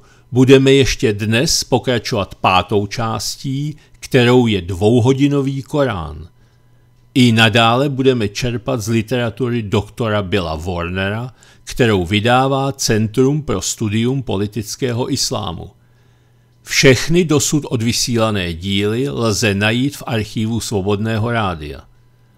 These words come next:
A nyní již pojďme k dalším kapitolám knihy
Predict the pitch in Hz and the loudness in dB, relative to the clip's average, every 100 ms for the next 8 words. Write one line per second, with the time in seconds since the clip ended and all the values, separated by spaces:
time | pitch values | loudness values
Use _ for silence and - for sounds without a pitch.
0 | _ _ _ _ - 110 101 110 117 123 | _ _ _ _ 0 4 4 4 4 4
1 | 143 160 110 - - 113 113 135 135 110 | 4 4 2 -2 -2 -2 -2 -4 -4 -2
2 | 110 107 - 87 85 92 127 104 117 85 | -2 -2 -4 -6 -4 -4 -4 -2 -2 -2
3 | 73 - 107 101 104 127 135 147 | -4 -8 -4 -2 0 0 0 -4